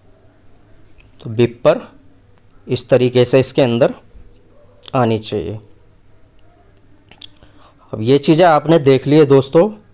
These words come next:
मेरा कहना केवल इतना है आप लोगों को कि जिस तरीके से आप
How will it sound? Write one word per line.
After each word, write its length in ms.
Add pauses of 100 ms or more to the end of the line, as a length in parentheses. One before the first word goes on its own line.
(1300)
मेरा 220
कहना 320
केवल 420
इतना 320
है 220 (340)
आप 200
लोगों 280
को 160 (540)
कि 100
जिस 280
तरीके 320
से 160
आप 340